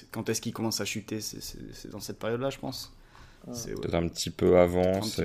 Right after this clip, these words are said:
Speaker 1: peu
Speaker 3: euh,
Speaker 1: avant. Ouais,
Speaker 3: c'est
Speaker 1: c'est,
Speaker 3: mars, en fait,
Speaker 1: c'est
Speaker 3: c'est,
Speaker 1: début
Speaker 3: euh,
Speaker 1: mars.
Speaker 3: contre Marseille le vingt mars.
Speaker 1: Il leur manque deux mois, quoi, dans la saison. Mais, euh, oui, à, à voir l'année prochaine. Euh, pff, il faudra pas trop se tromper sur les, les, les,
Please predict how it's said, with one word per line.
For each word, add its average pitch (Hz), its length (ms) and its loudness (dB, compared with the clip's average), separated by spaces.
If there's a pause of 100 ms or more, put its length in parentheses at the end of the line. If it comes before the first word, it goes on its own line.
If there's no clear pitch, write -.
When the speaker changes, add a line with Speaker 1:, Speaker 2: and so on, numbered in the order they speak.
Speaker 1:
peu 80 80 0
Speaker 3:
euh, 78 100 0
Speaker 1:
avant. 82 300 -2 (420)
Ouais, 113 180 -4
Speaker 3:
c'est - 200 4
Speaker 1:
c'est, 85 120 8
Speaker 3:
mars, 92 300 12
en 90 80 8
fait, 90 240 8
Speaker 1:
c'est - 120 4
Speaker 3:
c'est, 82 80 10
Speaker 1:
début 82 120 12
Speaker 3:
euh, 82 100 12
Speaker 1:
mars. 123 160 8
Speaker 3:
contre 92 160 4
Marseille 92 420 10
le 87 120 6
vingt 85 240 8
mars. - 640 2
Speaker 1:
Il 107 60 -6
leur 101 120 0
manque 117 200 4
deux 123 120 6
mois, 123 240 6
quoi, 101 220 -2
dans 98 160 -6
la 101 100 -6
saison. 107 360 -8 (480)
Mais, 101 340 4
euh, 98 500 2 (1300)
oui, 175 160 12
à, 123 240 12
à 120 80 12
voir 147 180 12
l'année 151 240 10
prochaine. 190 440 8
Euh, 127 880 10
pff, - 600 -6
il 127 80 0
faudra 135 280 10
pas 160 120 10
trop 151 180 0
se 147 80 -2
tromper 151 540 4
sur 127 240 2
les, 113 200 6
les, 107 240 2
les, 101 360 -2